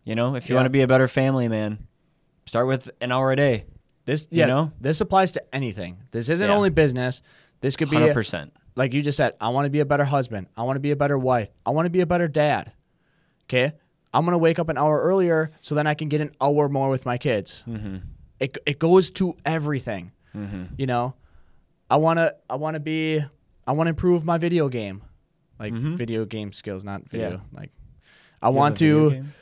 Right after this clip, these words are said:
Speaker 2: become a better runner.
Speaker 1: Yeah.
Speaker 2: I wanna become a better biker, whatever it is. Hour earlier, hour later.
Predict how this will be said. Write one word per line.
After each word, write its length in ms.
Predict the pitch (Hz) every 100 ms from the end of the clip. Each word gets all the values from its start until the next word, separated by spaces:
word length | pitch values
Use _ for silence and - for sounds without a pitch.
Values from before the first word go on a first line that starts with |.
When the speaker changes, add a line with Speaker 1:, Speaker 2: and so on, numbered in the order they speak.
| _ _ _ _ _ _ _ _ -
Speaker 2:
become 280 | 165 185 185
a 60 |
better 260 | 170 175 170
runner. 420 | 165 170 104 - - - _ -
Speaker 1:
Yeah. 160 | 101
Speaker 2:
I 40 | 139
wanna 120 | 165
become 200 | 175 185
a 60 | 175
better 200 | 185 170
biker, 320 | 175 151 127
whatever 320 | 147 185 190
it 80 | 160
is. 300 | 160 120 - _ _ _ _ _ _ _ _ -
Hour 340 | 143 185 190
earlier, 480 | 170 165 160 156 151 _
hour 220 | 123 135 135
later. 380 | 120 101 95